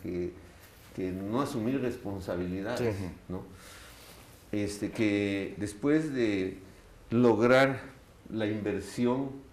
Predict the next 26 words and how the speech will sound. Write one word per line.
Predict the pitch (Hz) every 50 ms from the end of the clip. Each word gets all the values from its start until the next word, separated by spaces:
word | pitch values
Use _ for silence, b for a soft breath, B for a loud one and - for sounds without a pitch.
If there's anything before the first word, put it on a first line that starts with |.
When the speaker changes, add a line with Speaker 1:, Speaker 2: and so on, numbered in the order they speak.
| - - -
Speaker 1:
del | - 90 95 101 101
alumbrado | 98 98 95 95 95 104 113 123 123 120 - -
público | - 135 131 127 123 120 104 87 82 85 -
que | - 82
se | - - 107
hizo | 117 123 110 113 101 87
en | 85 87
Tuxtla | - 107 110 107 - - 87
Gutiérrez, | 85 87 87 85 87 90 87 90 90 - - - - - - - -
el | 90 90
esfuerzo | 92 90 - - 120 139 185 208 208 - - 87 85
que | 90
el | 87
ayuntamiento | 85 87 87 87 87 85 85 85 87 95 101 117 120 - 110 - B B B B B B B B B B B - - - - - - - - - -
ha | 113 117 120
hecho | 135 131 - 120
en | 101 104
estos | 113 110 - 117 95 92
dos | 104 107 -
últimos | 123 113 107 107 104 98 95 95 95 -
años | 123 120 127 120 113 -
para | - - 90 95 90
tener | 90 92 90 101 113 123
iluminada | 127 113 95 90 87 90 90 95 104 104 107 101
la | 98 92 90
ciudad, | - - 92 87 87 110 117 127